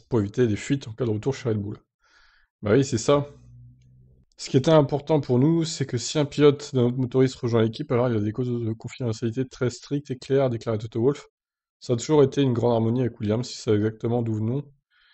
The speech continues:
et ce qu'il est important de protéger. Le principal intéressé révèle que la forme de son contrat est encore en cours d'écriture et qu'il n'a pas de connaissance des clauses en question. Je n'en ai aucune idée pour être honnête. On n'en a pas encore parlé, des choses sont encore en cours, nous devrons attendre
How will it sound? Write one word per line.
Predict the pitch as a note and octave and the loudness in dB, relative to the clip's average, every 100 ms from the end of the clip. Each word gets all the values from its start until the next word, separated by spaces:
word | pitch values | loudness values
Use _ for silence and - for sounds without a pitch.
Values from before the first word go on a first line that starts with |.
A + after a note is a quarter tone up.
| _ _ _ | _ _ _
et | C#3 C#3+ | 0 0
ce | - | -2
qu'il | - A#2+ | 0 0
est | A#2+ | 2
important | A2+ A2 D3 | -2 -2 -2
de | |
protéger. | - - A2+ G2 - _ _ _ _ _ _ _ _ _ - | -2 -2 -2 -2 -10 _ _ _ _ _ _ _ _ _ -4
Le | A#2 | -4
principal | G2+ D3+ C#3 D3 | -2 -6 -2 2
intéressé | C3 A#2+ A2+ A2+ - F3 - _ _ _ | 2 2 0 0 -6 -6 -10 _ _ _
révèle | - B2 D3+ | 0 2 2
que | C3 | 4
la | A#2 | 2
forme | - D3+ | 2 -2
de | A#2+ | -2
son | - A#2 | -4 -6
contrat | B2+ - E3 | -6 -2 0
est | C#3+ | 0
encore | B2 A#2 C#3 | -2 -2 -4
en | |
cours | A#2+ C#3+ | -2 -2
d'écriture | A#2 - A2 D#3+ E3+ - | -2 -4 -8 -8 -10 -10
et | B2 | -14
qu'il | - A2+ | -4 0
n'a | A2 | 0
pas | B2+ D3 | 0 -2
de | |
connaissance | - A#2+ A2 D#3+ D#3+ - | 0 -4 -2 -6 -8 -6
des | A2+ | -6
clauses | C#3+ C#3+ | -4 -4
en | B2+ | -4
question. | A#2+ - A2 A2+ _ _ _ _ _ _ - | -8 -8 -10 -10 _ _ _ _ _ _ -4
Je | C3 | 2
n'en | B2+ D3+ | 4 4
ai | D3 - - | 0 -2 -4
aucune | C#3 D3+ | -4 -2
idée | B2 C3 | 0 0
pour | C3+ A#2+ | 2 0
être | G#2+ A#2 | 2 -2
honnête. | G2+ G2+ - _ _ _ _ _ _ _ | -4 -6 -18 _ _ _ _ _ _ _
On | A#2 | 4
n'en | A#2+ | 6
a | A#2+ | 6
pas | C#3+ | 4
encore | C3+ B2+ | 0 -2
parlé, | B2+ A#2+ C3+ | 2 4 4
des | C3 | 2
choses | A#2 - C3+ | -2 -2 -4
sont | - A#2+ | -2 -4
encore | A2+ C3 | 0 0
en | A2+ | 0
cours, | - D3 C#3+ | 0 0 2
nous | A#2+ | 2
devrons | A#2+ A#2 C3 | 0 2 -2
attendre | A#2+ C3+ B2+ | -2 -2 -2